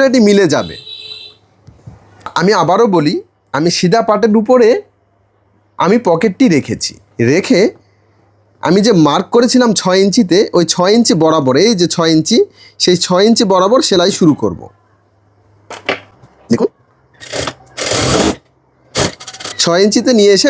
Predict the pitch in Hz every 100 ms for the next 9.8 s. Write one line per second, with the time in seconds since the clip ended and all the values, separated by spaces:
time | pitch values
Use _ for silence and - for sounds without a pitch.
0 | 202 202 165 160 196 104 78 - _ -
1 | - - _ - _ - - - 151 185
2 | 202 160 277 _ _ _ _ _ - 220
3 | - 156 151 240 247 233 165 - 240 254
4 | 214 233 175 185 - - 180 202 214 220
5 | 180 156 180 226 127 - - _ _ -
6 | 135 135 240 247 _ - 180 170 214 190
7 | 185 277 359 147 151 135 104 85 - _
8 | _ _ _ _ _ _ _ _ _ _
9 | _ - - - - - 143 -